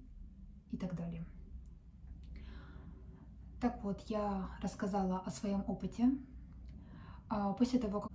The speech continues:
как я окончила, э, курс по, в Эверест школе, я сдала экзамены айлтс,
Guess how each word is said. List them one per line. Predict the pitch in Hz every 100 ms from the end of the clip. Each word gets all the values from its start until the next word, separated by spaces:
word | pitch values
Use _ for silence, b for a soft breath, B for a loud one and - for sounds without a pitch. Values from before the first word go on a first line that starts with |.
| 240
как | 185
я | 220
окончила, | 202 208 202 - 196 190 - - -
э, | 202 190 185 185 -
курс | 208 175 - - -
по, | - 202 190 185 180 - - - - - - - -
в | 190 196
Эверест | 185 190 180 - - 185 - -
школе, | - - 202 233 277 - B B B -
я | 233
сдала | 208 202 196
экзамены | 185 196 185 185 185
айлтс, | 190 180 233 277 - -